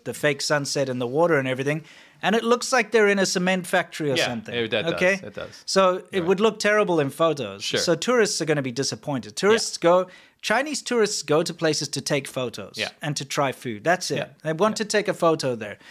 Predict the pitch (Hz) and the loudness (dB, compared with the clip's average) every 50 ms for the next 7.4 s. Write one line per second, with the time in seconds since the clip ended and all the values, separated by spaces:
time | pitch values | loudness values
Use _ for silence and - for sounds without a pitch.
0 | - - - - - 170 165 170 165 165 180 220 220 233 254 220 233 220 214 208 | -20 -16 -10 -4 0 0 2 2 2 2 2 2 2 0 0 0 0 2 0 0
1 | 202 - 196 180 180 175 160 147 127 - - 185 190 185 185 175 - 175 165 160 | 0 2 2 2 4 2 0 -2 -2 0 2 2 4 4 2 2 2 2 2 2
2 | 160 151 143 139 131 - 175 175 175 175 165 151 - 160 156 147 135 131 131 139 | 2 -2 -4 -6 -6 -2 -2 0 0 0 0 0 2 2 0 0 0 0 2 2
3 | 135 135 135 135 135 135 - 143 131 113 - - 95 107 104 107 185 175 131 113 | 2 2 2 0 0 0 -2 -4 -4 -4 -6 -6 -4 -2 0 4 4 4 2 0
4 | 107 104 - - - 185 185 185 180 180 _ - 190 180 180 170 156 151 - - | -4 -10 -10 -4 0 0 0 0 -2 -8 _ -6 -4 -4 -4 -4 -6 -8 -10 -8
5 | 180 - - - 202 202 190 180 180 170 143 - 208 202 139 127 - - 175 170 | -8 -4 0 2 2 2 4 4 2 2 4 4 4 4 4 2 0 2 2 2
6 | 170 143 143 180 190 190 190 165 147 - 135 - - 127 123 117 107 104 - 117 | 2 2 0 0 0 0 -2 -2 0 -2 -4 -4 -4 -4 -6 -6 -8 -8 -10 -12
7 | 104 101 - - 98 92 107 98 | -12 -12 -14 -18 -18 -14 -14 -14